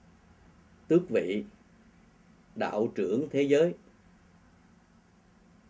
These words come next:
tức là những người lãnh đạo các tôn giáo trên thế giới cần nghe lời tôi hướng dẫn là mau mắn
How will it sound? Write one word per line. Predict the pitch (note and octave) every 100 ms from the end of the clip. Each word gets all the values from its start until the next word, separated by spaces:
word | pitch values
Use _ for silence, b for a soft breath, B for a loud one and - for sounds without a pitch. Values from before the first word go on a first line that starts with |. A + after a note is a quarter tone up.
| - _ _ - - _ - -
tức | E3 C#3
là | G#2 G2 - - - - _ - - - - - - - - - -
những | A2 F3
người | D3 B2+ A#2
lãnh | A2 D3
đạo | G2+ G#2 B2
các | B2 E3 -
tôn | B2+
giáo | B2+ C3 E3 F#3 - - - - - - -
trên | B2+
thế | A#2+
giới | C#3 C#3 D#3+ G#3 - - - - - - - - - _ _ _ _ _ - - _ - -
cần | C#3 A#2+ F#2+ - - - _ _ -
nghe | A#2+ A#2 G#2+
lời | F#2+ E2 -
tôi | G#2 G#2 F#2+ F2+ - - _ -
hướng | C#3+ C3+
dẫn | F#2 B2 - - _ _ _ _ _ _ -
là | G#2+ G#2+
mau | F#2+ A2+ A#2+
mắn | G#2+ C3 F#3